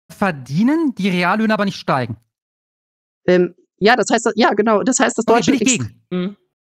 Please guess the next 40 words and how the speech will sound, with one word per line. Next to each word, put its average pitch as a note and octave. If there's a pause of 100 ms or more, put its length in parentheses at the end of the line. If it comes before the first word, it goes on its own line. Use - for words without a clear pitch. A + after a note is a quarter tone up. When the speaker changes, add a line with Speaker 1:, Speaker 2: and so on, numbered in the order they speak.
Speaker 1:
Bin B3
ich -
Speaker 2:
dass F#3+
Speaker 1:
gegen. A3
Speaker 2:
Deutschland A#3
Speaker 1:
Also G#3
Speaker 2:
ex- E3
Speaker 1:
da, G3
dann, G#3+
dann A#3
gerne, A#3 (120)
dann G#3
gerne A3+
Modelltarifverträge. G3 (260)
Ähm, F#3+ (400)
mir F#3+
ist - (540)
ein F3
Handel, B3
der F3+
auf C3
Freiwilligkeit E3
basiert, D#3+
tausendmal G3
lieber E3+
als E3
einer, E3+
der D#3+
vom D#3
Staat -
aufoktroyiert C#3+
wird. - (260)
Zumal F3
er A3
Tür A#3+
und G3
Tor F#3+ (200)
für, F3+ (140)
ähm, D#3
äh, -